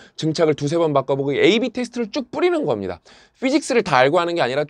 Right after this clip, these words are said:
쭉 뿌려본 다음에 "어? 이 결과는 없네?" 그러면 가는 겁니다. 그래서 삼성은 전 세계 영점영영영영일 프로 수준인 거예요. 그거를 어마무시하게 빨리 진행을 합니다. 그래서 제가 말씀드렸죠. 왜 다른 기업이 삼성을 따라잡기가 힘들고,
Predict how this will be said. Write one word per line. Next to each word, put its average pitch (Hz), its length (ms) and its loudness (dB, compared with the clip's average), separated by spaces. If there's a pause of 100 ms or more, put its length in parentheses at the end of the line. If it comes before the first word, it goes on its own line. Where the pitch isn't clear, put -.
쭉 - 240 -8
뿌려본 226 360 4
다음에 147 300 -2 (120)
"어? 320 180 2 (140)
이 175 100 -8
결과는 240 320 4
없네?" 202 360 2
그러면 180 360 -4
가는 135 280 -2
겁니다. 95 320 -8 (320)
그래서 262 320 4
삼성은 226 560 0
전 156 200 -6
세계 185 220 -2
영점영영영영일 180 920 2
프로 196 160 -4
수준인 175 380 -6
거예요. 90 200 -12
그거를 185 420 2 (460)
어마무시하게 190 720 4
빨리 208 240 0
진행을 127 360 -12
합니다. 98 280 -14 (400)
그래서 214 180 2
제가 208 160 4
말씀드렸죠. 151 680 -2
왜 330 300 -4
다른 254 340 -2
기업이 180 260 0
삼성을 190 460 -8
따라잡기가 160 560 -4
힘들고, 147 560 -2